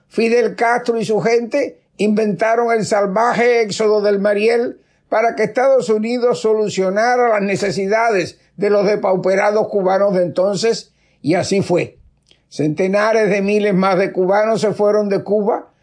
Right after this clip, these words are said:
porque los que allí mandaban no eran capaces de ofrecerles una vida digna. En mil novecientos noventa y cuatro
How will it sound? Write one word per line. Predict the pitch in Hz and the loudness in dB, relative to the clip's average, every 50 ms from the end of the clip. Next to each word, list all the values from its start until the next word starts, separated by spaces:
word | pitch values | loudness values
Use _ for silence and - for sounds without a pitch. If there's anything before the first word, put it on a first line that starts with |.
| _ _ _ | _ _ _
porque | - 226 226 196 226 240 | -2 -2 0 2 0 0
los | 233 240 247 | 2 0 0
que | 254 226 | 0 -2
allí | 233 233 247 277 302 | -2 0 0 0 0
mandaban | 285 269 262 254 240 262 262 269 269 269 254 | 0 0 0 0 2 2 2 2 2 0 0
no | 240 240 247 | 2 0 2
eran | 247 240 247 226 - | 2 0 -2 -2 -2
capaces | 220 214 - - 233 240 240 165 220 226 208 | -4 -4 -2 -2 -2 -2 -2 0 0 0 2
de | 226 | 2
ofrecerles | 214 175 202 202 185 - 214 220 208 214 214 208 | 0 0 -2 -4 -2 -2 0 -2 0 0 0 0
una | 190 196 196 202 196 | 2 2 2 2 2
vida | 202 185 180 185 185 175 | 2 2 2 2 2 2
digna. | 170 151 143 143 135 - - - - _ _ _ _ _ _ _ _ _ - | 0 0 -2 -6 -8 -12 -16 -18 -20 _ _ _ _ _ _ _ _ _ -4
En | 165 175 180 180 | -2 0 0 0
mil | 185 190 190 | 0 0 0
novecientos | 190 190 180 180 165 - 180 180 180 180 175 175 175 | 0 2 2 2 0 0 0 0 -2 0 0 -2 0
noventa | 175 175 170 170 170 139 190 | 0 0 0 0 -2 -2 -4
y | 180 180 | -4 -2
cuatro | 190 196 214 220 220 - 240 233 - - _ | 0 0 0 0 0 0 -2 -2 -2 -6 _